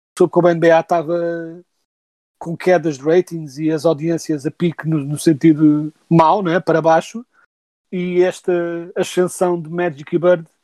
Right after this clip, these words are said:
foi o primeiro passo para a N B A se relançar e voltar a, ao auge, portanto só temos a agradecer, não obstante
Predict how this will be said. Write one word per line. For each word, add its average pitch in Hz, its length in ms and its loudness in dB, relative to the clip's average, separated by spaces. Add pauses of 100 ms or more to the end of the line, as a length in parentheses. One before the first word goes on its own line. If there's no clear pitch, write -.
(540)
foi 175 200 4
o 180 60 0
primeiro 175 340 2
passo - 360 -2
para 180 200 -4
a 175 80 -4
N 175 80 -10
B 170 120 -6
A 175 120 -2
se - 120 -20
relançar 170 480 -8
e 170 140 -8
voltar 170 340 -6
a, 165 200 -8 (600)
ao 175 200 6
auge, 165 480 -2
portanto 156 760 -12 (340)
só - 220 2
temos 165 240 2
a 165 80 6
agradecer, 160 580 -4
não 170 180 -2
obstante 165 540 -2